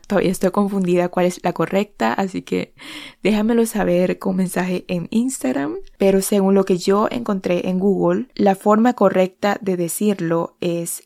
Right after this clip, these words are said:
la autoestima porque termina en A. Es femenino y no masculino. Pero no sé, llevo más de veinte años utilizando el autoestima, así que es difícil cambiar la palabra.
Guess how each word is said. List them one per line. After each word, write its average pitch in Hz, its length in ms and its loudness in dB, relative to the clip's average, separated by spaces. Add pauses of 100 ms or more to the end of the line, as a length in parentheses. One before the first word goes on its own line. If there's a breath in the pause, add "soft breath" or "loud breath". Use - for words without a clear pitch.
(100)
la 185 320 -2
autoestima 190 800 -4
porque 190 220 -4
termina 165 580 -8
en 165 240 -10
A. 190 340 -6
Es 175 420 0
femenino 180 600 -4
y 175 120 -4
no 170 260 -4
masculino. 185 800 -4
Pero 190 220 4
no 180 120 0
sé, 185 280 0
llevo 185 260 2
más 196 260 0
de 208 120 4
veinte 190 340 0
años 196 300 -2
utilizando 180 840 -2
el 196 340 0
autoestima, 180 720 -2
así 180 300 -6
que 190 500 -4
es 208 260 -2
difícil 208 500 0
cambiar 180 380 -2
la 170 120 0
palabra. 170 540 -4